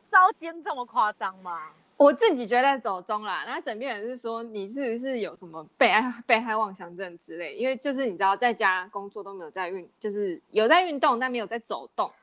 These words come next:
Speaker 1: 对啊，
Speaker 2: 就会觉得自己还是胖。
Speaker 1: 我就想说，你有在运动啊，因为你，你常常我就说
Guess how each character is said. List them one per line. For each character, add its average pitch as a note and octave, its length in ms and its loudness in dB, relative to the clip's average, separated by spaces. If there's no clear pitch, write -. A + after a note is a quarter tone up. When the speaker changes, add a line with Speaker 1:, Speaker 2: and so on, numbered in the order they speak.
Speaker 1:
对 B4+ 100 4
啊， B4 60 6
Speaker 2:
就 A#4 80 4
会 G4+ 60 2
觉 - 40 -2
得 G#4+ 80 -6
自 C4 100 -6
己 G4 120 -2
还 E4+ 120 -4
是 F#4 80 -6
胖。 F#4 80 -2
Speaker 1:
我 F#4+ 40 0
就 - 20 4
想 G#3+ 80 8
说， - 80 -8
你 G4+ 100 -8
有 C#4 80 0
在 A4+ 80 -2
运 F#4 160 -12
动 G#4 100 0
啊， D#4+ 140 -2
因 F#4 80 -8
为 G4+ 160 -8
你， B3+ 280 -8
你 B3 100 -6
常 D4 180 2
常 E4 100 -2
我 C4+ 120 4
就 D4 120 4
说 D4+ 120 2